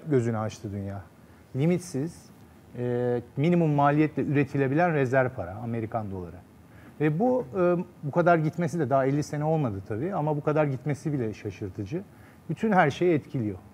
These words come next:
Yani Bitcoin'de aslında buna, e, cevap olmak için, yani dijital altın olarak eskiden altının yaptığı görevi yapabilme adayı. Çünkü, e, Özgür'ün de dediği gibi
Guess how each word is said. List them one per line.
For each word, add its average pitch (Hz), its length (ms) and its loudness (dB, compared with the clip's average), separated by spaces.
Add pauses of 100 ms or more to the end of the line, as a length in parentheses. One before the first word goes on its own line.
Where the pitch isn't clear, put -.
Yani 120 220 -4
Bitcoin'de 190 460 2
aslında 175 580 4
buna, 175 480 4
e, 135 760 0
cevap 135 360 0
olmak 135 300 -2
için, - 140 -10
yani 117 360 -6 (300)
dijital 139 340 4
altın 135 360 4
olarak 135 320 -2 (120)
eskiden 151 420 -2
altının 143 400 2
yaptığı 165 520 -2 (420)
görevi 165 260 4
yapabilme 160 720 2 (200)
adayı. 104 360 -2 (560)
Çünkü, 165 420 0 (100)
e, 156 320 4 (460)
Özgür'ün 165 380 0
de 151 100 -2
dediği 156 280 0
gibi 110 300 -4